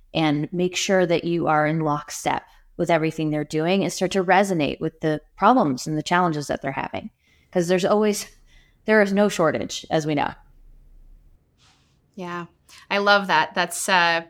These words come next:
Speaker 2: the shadowing. That's where I went to in, in discussions around this is,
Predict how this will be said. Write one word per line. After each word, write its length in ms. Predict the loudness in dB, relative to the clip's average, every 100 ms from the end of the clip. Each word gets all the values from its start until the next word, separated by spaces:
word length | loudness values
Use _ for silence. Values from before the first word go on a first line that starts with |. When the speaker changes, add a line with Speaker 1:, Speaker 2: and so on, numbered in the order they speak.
| _
Speaker 2:
the 120 | -8 2
shadowing. 520 | 4 6 4 0 -2
That's 260 | -2 -2 0
where 140 | -2
I 140 | 0 -2
went 280 | -2 -6 -6
to 220 | -6 -4
in, 200 | -4 -6
in 200 | -4 -4
discussions 560 | -4 -4 -6 -4 -6 -4
around 300 | -4 -4 -4
this 260 | -6 -6
is, 260 | -6 -6